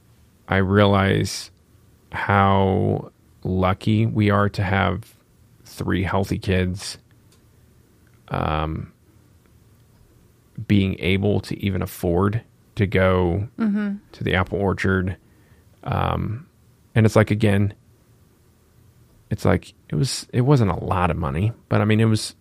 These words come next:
Speaker 1: it was a decent amount of money that we coulda either spent on groceries or, um, bills or, or anything, you know, whatever. Um, but again, there's a part of me that's grateful that the kids,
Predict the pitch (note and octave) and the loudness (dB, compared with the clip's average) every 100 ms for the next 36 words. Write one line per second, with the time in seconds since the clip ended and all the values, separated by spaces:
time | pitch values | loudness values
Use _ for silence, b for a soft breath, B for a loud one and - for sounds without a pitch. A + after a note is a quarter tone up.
0 | _ _ F#3 F#3 B2 - - F#2+ F#2+ F#2 | _ _ 0 4 4 2 -2 -2 0 0
1 | F2 E2+ E2 E2 G2 G2+ E2 G2 G#2 E2 | 0 0 2 2 2 0 0 -2 -2 0
2 | F#2+ F#2 - G2 F#2 E2+ E2+ F2 F#2 E2+ | 0 -2 -2 -2 -2 -2 -2 -2 0 0
3 | G2 F#2 F2+ G2 G2 - E2+ E2 F#2 - | 0 0 0 -2 -4 -6 -4 -2 -4 -8
4 | b b b b - G1+ G1+ E2+ G2+ G#2 | b b b b -10 -6 -6 -6 0 2
5 | F#2 F#2 G2 F#2 E2 E2 E2+ G#2+ - A2 | 4 2 0 0 0 0 0 -2 -2 -4
6 | - - A#2+ G#2 G2 F#2 G2 G#2 G2 G2 | -4 0 2 2 0 0 0 0 0 2
7 | G2+ F#2+ G2+ F#2+ B B B B F#2 F#2+ | 0 0 -2 -4 B B B B -2 0
8 | E2+ E2+ A#2+ - _ _ _ _ - - | -2 -4 -6 -10 _ _ _ _ -8 2
9 | G2+ F#2+ A2 A2+ G#2 G#2 - A#2 G#2+ F#2+ | 4 4 4 4 4 0 0 2 2 2
10 | - A2+ G#2 G2+ G2 - G#2 G#2 F#2 F#2+ | 2 4 4 2 -2 -2 0 0 0 -2
11 | F#2+ F#2+ F2+ F2+ - _ b b b b | 0 2 2 0 -4 _ b b b b
12 | _ - - - G2+ G2+ - - | _ -6 0 4 4 2 -8 -14